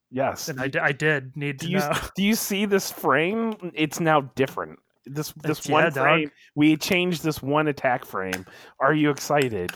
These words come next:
Speaker 1: We're gonna spend
Speaker 2: Yes.
Speaker 1: five minutes talking about this one frame.
Speaker 2: I am very excited
Speaker 1: <laughs>
Speaker 2: and continue to be very excited.
Speaker 1: <laughs> Do you still play that regularly?
Speaker 2: No, I haven't played s-, uh, I played it a couple weekends ago,
Speaker 1: Mm.
Speaker 2: but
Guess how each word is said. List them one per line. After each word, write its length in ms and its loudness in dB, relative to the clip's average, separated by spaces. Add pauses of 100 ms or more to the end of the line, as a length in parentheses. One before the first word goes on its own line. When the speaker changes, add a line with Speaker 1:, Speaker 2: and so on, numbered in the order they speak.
Speaker 1:
We're 100 -2
gonna 160 -2
spend 240 -2
Speaker 2:
Yes. 220 10
Speaker 1:
five 260 6
minutes 260 0
talking 380 2
about 260 -2
this 200 -8
one 180 -6
frame. 400 -8 (420)
Speaker 2:
I 180 -2
am 280 -2
very 400 -2
excited 500 -6 (300)
Speaker 1:
<laughs> 280 -10
Speaker 2:
and 140 -2
continue 520 0
to 120 -6
be 140 -2
very 300 0
excited. 440 -2 (280)
Speaker 1:
<laughs> 720 -12
Do 80 -4
you 40 0
still 220 2
play 180 4
that 220 4
regularly? 640 -2 (500)
Speaker 2:
No, 260 0
I 160 0
haven't 240 -6
played 240 -12
s-, 120 -8
uh, 60 -6
I 560 4
played 180 0
it 220 0 (280)
a 80 -4
couple 300 -6
weekends 380 -12
ago, 320 -12 (160)
Speaker 1:
Mm. 80 -8
Speaker 2:
but 260 -8